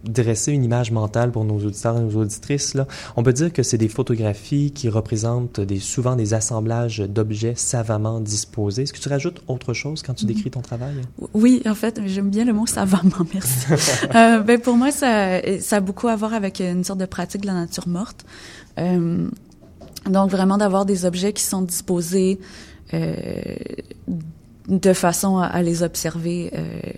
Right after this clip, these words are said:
Speaker 2: délibérément, justement. Donc, l'assemblage, euh, pour moi, euh, c'est aussi une forme de collaboration, j'ai l'impression, avec le matériel que je photographie, parce que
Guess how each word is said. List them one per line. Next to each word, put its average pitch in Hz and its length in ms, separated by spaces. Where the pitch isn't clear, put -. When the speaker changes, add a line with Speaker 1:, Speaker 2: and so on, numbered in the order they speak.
Speaker 2:
délibérément, 170 640
justement. - 380
Donc, 170 160
l'assemblage, 180 720
euh, 165 260
pour 170 120
moi, 175 340
euh, 165 160
c'est - 160
aussi 202 180
une 233 80
forme 202 200
de 180 100
collaboration, 175 840
j'ai 165 140
l'impression, 165 380
avec 180 140
le 170 80
matériel 165 380
que 196 100
je - 80
photographie, 165 600
parce - 300
que 185 300